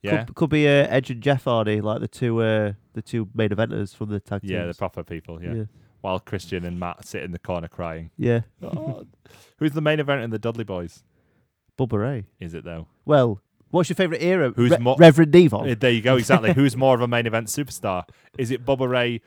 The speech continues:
Speaker 1: winning the Hardcore title four hundred seventy-nine times, or is it Reverend Devon in the main event of SmackDown?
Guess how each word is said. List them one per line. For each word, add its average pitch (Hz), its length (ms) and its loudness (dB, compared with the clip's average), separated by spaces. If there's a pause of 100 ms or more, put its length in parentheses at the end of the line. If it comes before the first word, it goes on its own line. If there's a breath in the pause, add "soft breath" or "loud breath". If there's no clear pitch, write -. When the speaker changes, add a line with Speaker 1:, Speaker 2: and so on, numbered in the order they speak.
(100)
Speaker 1:
winning 127 200 0
the 117 60 -6
Hardcore 127 340 -4
title 95 240 -6
four 101 220 -2
hundred 95 260 -4
seventy-nine 90 440 -6
times, 92 300 -6 (200 soft breath)
or 117 80 -4
is 110 80 -2
it 120 80 -6
Reverend 117 320 -2
Devon 110 280 -2
in 107 80 -6
the 107 60 -6
main 110 200 -4
event 107 200 -4
of 110 60 -12
SmackDown? 104 520 -8